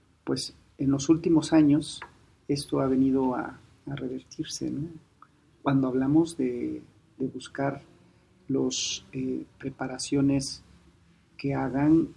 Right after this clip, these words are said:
que impacten en un buen sabor, que impacten en en los, en, en, en las personas de manera agradable. He tenido muchos clientes que,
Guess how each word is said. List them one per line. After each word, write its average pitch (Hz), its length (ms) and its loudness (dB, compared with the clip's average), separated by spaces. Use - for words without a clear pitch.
que 127 100 -6
impacten 131 640 0
en 123 100 -2
un 135 240 -2
buen 135 180 -4
sabor, 147 480 -2
que - 100 -8
impacten 127 440 -8
en 127 180 -4
en 139 100 -2
los, - 600 -4
en, 131 320 -2
en, 131 500 -10
en 120 180 -20
las - 120 -20
personas 151 640 0
de 135 80 -2
manera 131 360 2
agradable. 135 560 -4
He 143 80 -2
tenido 165 300 10
muchos 165 280 4
clientes 156 440 6
que, 127 320 0